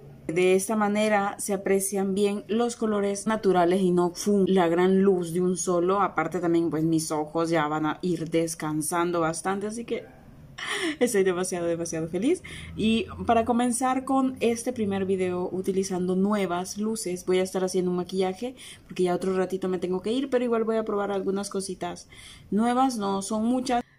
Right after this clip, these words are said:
Así que vamos a empezar con este maquillaje. Voy a ir haciendo lo que son los ojos. Voy a utilizar mi prebase de siempre, ya lo saben, de One, de Oriflame. Voy a colocarla con el dedito. Puedes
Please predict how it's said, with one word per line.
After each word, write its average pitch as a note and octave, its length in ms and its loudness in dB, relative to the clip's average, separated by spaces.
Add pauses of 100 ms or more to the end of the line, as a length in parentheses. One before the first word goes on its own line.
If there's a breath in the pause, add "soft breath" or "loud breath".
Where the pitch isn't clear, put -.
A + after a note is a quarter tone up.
(120 soft breath)
Así - 220 -18
que F#3+ 100 -8
vamos A#3 240 -6
a D#4+ 60 0
empezar C#4 320 -2
con C#4 120 0
este C4+ 220 0
maquillaje. A#3 640 -2
Voy G#3 220 -4
a G#3+ 200 -6
ir G3+ 300 -4
haciendo F#3+ 380 -4
lo F#3+ 80 -4
que F#3+ 100 -8
son F3+ 160 -6
los F3+ 180 -8
ojos. C4+ 360 -4
Voy A#3+ 100 -2
a A3+ 60 -2
utilizar A3+ 400 -6
mi G3+ 100 -6
prebase F#3 640 -8 (280 loud breath)
de F3+ 160 -2
siempre, E3+ 560 0
ya F3+ 140 -4
lo D3 80 -6
saben, E3+ 460 -4
de E3 80 -2
One, D#3+ 400 -4 (680 loud breath)
de E3 420 -2 (280)
Oriflame. F3+ 500 -2 (460)
Voy F#3 160 0
a F3+ 80 -2
colocarla F#3+ 520 -2
con F#3 440 -2
el F3 340 -4 (100)
dedito. E3+ 760 -2 (1200)
Puedes A3 240 0